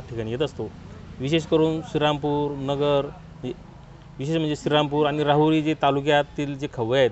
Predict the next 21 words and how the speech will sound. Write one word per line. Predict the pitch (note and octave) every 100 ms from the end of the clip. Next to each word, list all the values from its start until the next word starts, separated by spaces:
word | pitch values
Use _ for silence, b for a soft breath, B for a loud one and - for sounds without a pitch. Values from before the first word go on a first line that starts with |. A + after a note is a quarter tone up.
| -
ते | C#3 D3+ D3+
त्यांचे | D3 C#3+
कायमचे | D3+ D#3 D#3+ C#3 C#3
ग्राहक | C#3 B2 G#2
आहेत. | G#2 - B B B
परंतु | D3 D#3+ E3 E3
आपल्या | C#3+ D#3 D#3+
या | E3
व्हिडिओच्या | D3 C3 - C#3+
माध्यमातून | C#3+ C#3 C#3 C3+ C#3+
एकच | C#3 D#3
उद्देश | D3+ C#3 D3
होता | B2+ A2
की | A#2+ D3 C#3+ C#3+ - - A#2+
जो | D3+ E3+
कोणी | F#3 F3+ F#3 F3+
बाहेरचा | D3+ C#3+ D#3+ F3
व्यक्ती | D#3+ D#3 D#3+
या | D#3 D3
मार्गाने | D3 C#3+ C#3+ C#3
जाईल | C#3+ B2+